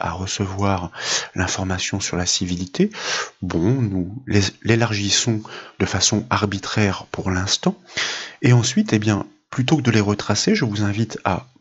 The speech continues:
copier par contrôle C, à coller par contrôle V, à placer cette copie sur la droite légèrement en dessous, et puis à réitérer trois fois de suite de manière à ce que,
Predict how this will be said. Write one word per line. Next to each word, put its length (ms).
copier 520
par 160
contrôle 340
C, 240
à 120
coller 380
par 260
contrôle 400
V, 180
à 100
placer 300
cette 200
copie 520
sur 180
la 140
droite 400
légèrement 540
en 80
dessous, 340
et 80
puis 360
à 200
réitérer 800
trois 140
fois 120
de 100
suite 240
de 60
manière 340
à 60
ce 80
que, 180